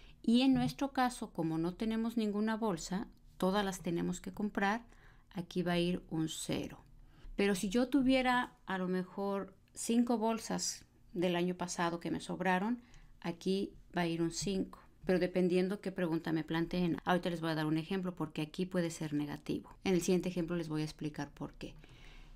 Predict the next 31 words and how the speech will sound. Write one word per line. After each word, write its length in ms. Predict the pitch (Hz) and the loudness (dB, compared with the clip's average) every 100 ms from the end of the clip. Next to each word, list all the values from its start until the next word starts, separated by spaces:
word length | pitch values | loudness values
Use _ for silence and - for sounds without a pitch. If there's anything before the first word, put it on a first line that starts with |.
| - - | -20 -4
Entonces 320 | - 254 220 | 2 2 4
yo 220 | 254 277 | 4 4
lo 100 | 302 | 4
único 300 | 294 294 294 | 4 4 2
que 60 | - | -2
quiero 220 | 269 262 | -2 0
saber 300 | 262 254 220 | -2 -4 -4
es 120 | 220 | -8
cuántas 480 | - 190 185 185 196 | -4 0 0 0 -4
bolsas 320 | 190 180 196 | -4 -4 -6
de 100 | 190 | -8
comida 340 | 185 190 185 190 | -2 0 0 0
necesito. 600 | 196 226 247 185 208 226 | -4 -4 -2 -2 -4 -8
Si 200 | - 202 | -4 -2
voy 260 | 185 196 208 | 0 0 0
a 100 | 202 | 2
ir 380 | 208 226 240 - - - | 2 2 0 -6 -20 -8
por 260 | 170 160 - | -2 -2 -2
ocho 420 | 156 160 160 214 | 0 0 0 0
días, 580 | 233 233 202 233 - - - | 4 4 4 0 -4 -12 -20
yo 120 | - - | -16 -6
quiero 200 | - 160 | -2 -2
saber 500 | - 170 165 170 190 - - | -2 -2 0 0 -2 -8 -10
la 160 | 156 151 | -8 -4
cantidad 460 | 151 151 160 151 | -4 -6 -6 -6
de 100 | 147 | -6
bolsas. 560 | - - 208 - - - - - - | -6 -8 -8 -12 -14 -16 -16 -10 -2
Resolvemos 960 | 190 185 233 233 233 208 262 - - - | 0 2 2 2 0 0 -2 -6 -16 -10
y 140 | 185 180 | -4 -2
es 240 | 180 180 - | -2 -6 -2
Y 360 | 185 208 285 | 0 2 -2